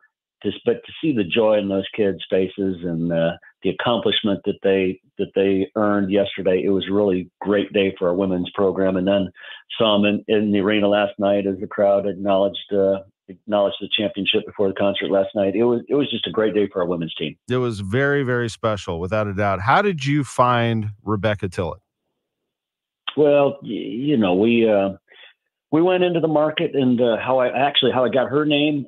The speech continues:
Speaker 1: I got her name from Gino,
Speaker 2: Hmm.
Speaker 1: uh, Gino Auriemma. He, uh, I had talked to, I talked to Gino, I talked to Don Staley, I talked to some of the, the great ones in women's basketball.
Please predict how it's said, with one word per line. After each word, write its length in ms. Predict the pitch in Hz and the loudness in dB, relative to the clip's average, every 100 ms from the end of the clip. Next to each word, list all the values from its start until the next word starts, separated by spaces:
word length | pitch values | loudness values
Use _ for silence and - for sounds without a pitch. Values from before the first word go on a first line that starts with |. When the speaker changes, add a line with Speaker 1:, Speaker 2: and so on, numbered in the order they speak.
| - | -4
Speaker 1:
I 80 | 120 | 0
got 180 | 123 | 0
her 100 | 131 | 2
name 200 | 123 123 117 | 0 0 -2
from 160 | 101 | -4
Gino, 420 | 85 113 110 78 - _ _ - | 0 0 0 -2 -8 _ _ -10
Speaker 2:
Hmm. 60 | 98 - - | -10 -10 -2
Speaker 1:
uh, 360 | 98 95 87 87 - | 0 2 2 0 -2
Gino 280 | 110 107 | 0 2
Auriemma. 560 | 95 101 98 87 73 92 _ | 2 2 0 -2 -4 -10 _
He, 360 | - 101 95 | -4 0 2
uh, 300 | 92 90 87 - | 4 4 2 2
I 80 | 107 | 0
had 160 | 101 92 | 0 -2
talked 380 | 113 107 107 - | -2 -2 -2 -6
to, 120 | 101 | -4
I 100 | 85 - | -4 -4
talked 180 | 98 - | -6 -6
to 60 | |
Gino, 320 | 80 98 101 95 | -4 -2 0 0
I 100 | 85 | -2
talked 200 | 92 - | -4 -6
to 60 | |
Don 200 | 78 80 82 | -4 -4 -4
Staley, 420 | 110 104 101 98 | 0 2 2 0
I 60 | 76 | -2
talked 220 | - 87 - | -4 -6 -4
to 160 | 82 - - | -8 -8 -10
some 100 | 87 | -6
of 60 | 85 | -4
the, 220 | 78 87 _ _ _ | -6 -10 _ _ _
the 80 | 90 | -4
great 260 | 98 98 - | -2 0 0
ones 220 | 95 87 | -2 -2
in 200 | 95 92 | -2 0
women's 260 | 87 95 85 | 0 -2 0
basketball. 680 | 98 98 - 76 73 82 | 0 0 -4 -4 -4 -4